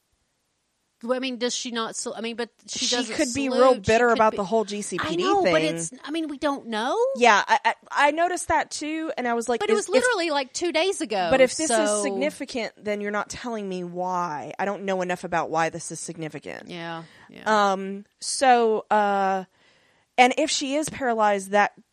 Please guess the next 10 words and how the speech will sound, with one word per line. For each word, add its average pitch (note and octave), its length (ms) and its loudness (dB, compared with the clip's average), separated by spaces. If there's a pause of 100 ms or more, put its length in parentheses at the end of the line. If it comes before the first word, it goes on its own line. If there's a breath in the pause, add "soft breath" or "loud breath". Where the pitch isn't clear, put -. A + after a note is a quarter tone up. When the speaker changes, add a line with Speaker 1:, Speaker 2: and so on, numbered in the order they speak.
Speaker 2:
could A#3+ 320 -4
kind A3+ 220 -2
of G#3 60 -2
explain G3+ 420 -4
why F#3+ 80 2
Harvey's F#3 420 0
so F#3 200 0
racked E3+ 360 -2
with D#3+ 160 -10
guilt. - 460 -8